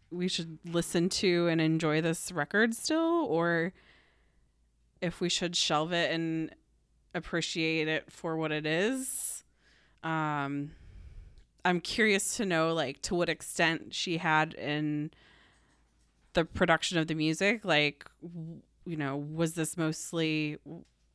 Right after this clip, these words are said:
I don't wanna support him, but I wanna support her. But by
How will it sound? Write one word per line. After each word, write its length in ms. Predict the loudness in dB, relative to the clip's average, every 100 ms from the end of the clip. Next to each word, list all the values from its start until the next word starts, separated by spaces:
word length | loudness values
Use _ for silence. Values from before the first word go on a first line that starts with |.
| _ _ _ _ _ _ _ _
I 160 | 6 8
don't 240 | 8 8
wanna 160 | 6 4
support 480 | 0 0 2 4 6
him, 220 | 8 8
but 120 | 6
I 460 | 6 6 4 2 0
wanna 260 | -2 -2
support 460 | -2 -4 -4 -4 -4
her. 580 | 2 4 6 4 0 -4 _ _ _ _ _ _ 0
But 160 | 2
by 580 | 6 6 6 4 0 -6